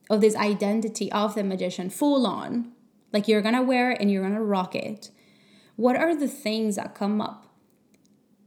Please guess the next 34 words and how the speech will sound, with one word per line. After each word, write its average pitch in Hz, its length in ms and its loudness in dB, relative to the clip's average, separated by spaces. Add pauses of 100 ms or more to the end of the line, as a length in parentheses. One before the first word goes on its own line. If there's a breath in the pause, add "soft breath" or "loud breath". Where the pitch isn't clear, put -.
(180)
What, 240 420 -2
what 240 240 2
is, 285 300 0
what 226 220 0
is 247 180 0
the, 208 140 -2
the 202 140 -2
fear? 208 520 -2
What 208 220 -2
is 226 100 -2
the 214 100 -4
resistance 196 640 -4
that - 180 -8
comes 196 240 -2
up 196 180 -6
as 202 160 -4
you 196 60 -2
think 190 280 -4
about 185 360 -6
that? - 200 -6
Like, 202 160 -4
if 202 120 -4
you 226 80 2
were 233 100 2
to 226 160 -4
walk 208 400 -4
through 226 160 -2
the 190 120 -4
world 190 580 -2 (260 loud breath)
with 208 120 0
this 196 160 0
unapologetic 202 760 -2
expression 196 920 -4
of 185 360 -4